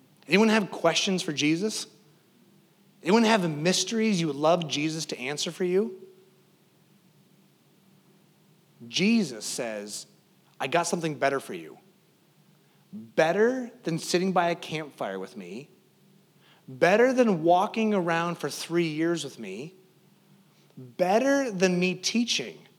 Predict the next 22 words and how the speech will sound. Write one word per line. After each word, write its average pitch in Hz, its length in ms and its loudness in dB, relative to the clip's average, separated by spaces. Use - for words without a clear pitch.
Better 185 520 2
than 240 240 4
being 170 840 -2
near 226 320 0
me. 110 460 -8
I'm 202 320 2
going 202 200 2
to - 120 -10
send 202 720 -2
and 151 120 -6
impart 170 600 -2
my 131 220 -10
actual 147 480 -6
spirit 123 680 -6
into 143 320 -8
you." 69 300 -18
Do 127 100 -8
you 190 140 2
want 220 280 -2
Jesus 160 640 -4
near 127 460 -6
you, 220 380 -6